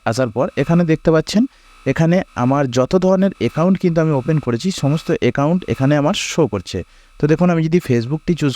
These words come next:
করি, এখানে ফিঙ্গারপ্রিন্ট চাইছে, আমি ফিঙ্গারপ্রিন্টটি দিয়ে দেব।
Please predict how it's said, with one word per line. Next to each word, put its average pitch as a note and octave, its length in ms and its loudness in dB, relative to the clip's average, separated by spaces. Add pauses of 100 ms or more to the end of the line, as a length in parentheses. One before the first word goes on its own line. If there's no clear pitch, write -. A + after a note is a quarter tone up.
করি, C#3+ 140 0 (420)
এখানে D3 200 0 (100)
ফিঙ্গারপ্রিন্ট C#3 560 0
চাইছে, E3 260 0
আমি D#3 160 2
ফিঙ্গারপ্রিন্টটি B2+ 560 0 (540)
দিয়ে D#3+ 200 4
দেব। B2 100 0